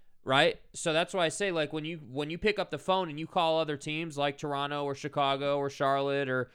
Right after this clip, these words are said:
whoever, you, when you say, "Hey, we wanna trade Bojan Bogdanovic." Okay, cool.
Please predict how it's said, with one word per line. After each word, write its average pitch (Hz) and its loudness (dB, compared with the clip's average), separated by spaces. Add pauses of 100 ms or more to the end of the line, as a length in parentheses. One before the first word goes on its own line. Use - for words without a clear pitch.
(180)
whoever, 165 4 (680)
you, 156 -8
when 165 0
you 190 0
say, 190 4
"Hey, 220 2 (320)
we 185 2
wanna 208 4
trade 202 2
Bojan 202 6
Bogdanovic." 185 0 (960)
Okay, 190 4
cool. 190 -2